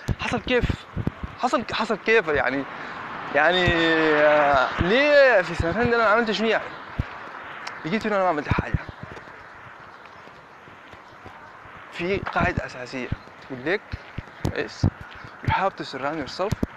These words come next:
with, with, with the good ones. يعني انت النتوركينج، خليك من النتوركينج. الناس اللي حولك لازم يكونوا ناس مش بوزيتيف، ناس يكونوا، آه،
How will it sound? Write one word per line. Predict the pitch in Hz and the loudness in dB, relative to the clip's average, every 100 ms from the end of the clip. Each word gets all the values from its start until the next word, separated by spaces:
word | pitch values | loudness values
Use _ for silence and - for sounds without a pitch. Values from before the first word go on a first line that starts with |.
| - - - - - - - - | -18 -18 -18 -18 -20 -20 -18 -8
with, | 147 147 - 151 | -2 -2 -4 -4
with, | 151 - - | -4 -4 -6
with | 143 131 131 | -4 -4 -4
the | 131 165 | -2 -2
good | 175 | 0
ones. | 127 101 - - | -2 -2 -2 0
يعني | 143 180 | -2 -2
انت | 202 202 214 - - - - - - - - - - - - - | -2 -2 -2 -4 -18 -20 -20 -20 -12 -12 -12 -10 -10 -10 -20 -10
النتوركينج، | 160 151 139 160 156 165 156 196 196 - 214 214 - - - - - - | -8 -8 -8 -8 -4 -4 -2 0 0 -2 -6 -6 -14 -18 -20 -20 -20 -10
خليك | - 151 202 | -4 -4 -2
من | 190 | -2
النتوركينج. | 147 139 151 - 139 - - - - - | -4 -4 -6 -6 -12 -12 -20 -20 -18 -4
الناس | 160 226 | 0 2
اللي | 233 | 0
حولك | - 233 220 220 | 0 2 2 2
لازم | 208 208 | 2 2
يكونوا | 185 202 196 | -2 -2 0
ناس | 190 180 | 0 -2
مش | - 202 - - | -4 -4 -4 0
بوزيتيف، | 185 151 147 147 - - - - - | 2 2 -2 -6 -8 -18 -16 -16 -2
ناس | 190 175 - | 2 2 0
يكونوا، | 175 185 208 208 233 - - - | -8 -4 -2 0 0 -4 -12 -8
آه، | 135 131 123 123 - | -2 0 2 0 0